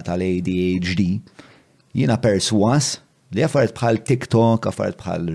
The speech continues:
Reels, affarijiet bħal il, il, il, il-news feed daw tal-, tal-Facebook,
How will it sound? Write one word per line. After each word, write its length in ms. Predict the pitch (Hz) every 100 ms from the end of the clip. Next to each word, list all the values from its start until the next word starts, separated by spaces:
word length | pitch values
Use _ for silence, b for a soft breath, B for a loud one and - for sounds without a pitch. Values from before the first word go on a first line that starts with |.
| 82
Reels, 500 | 117 120 110 98 85
affarijiet 460 | 87 95 87 87 80
bħal 180 | 90 85 B B B B
il, 220 | 101 98
il, 80 | 117 98
il, 180 | 104 98 95
il-news 500 | 90 104 120 107 -
feed 240 | 110 101
daw 280 | 95 104 104
tal-, 560 | 95 95 90 82 80 78 87
tal-Facebook, 800 | 87 - 117 104 80 110 120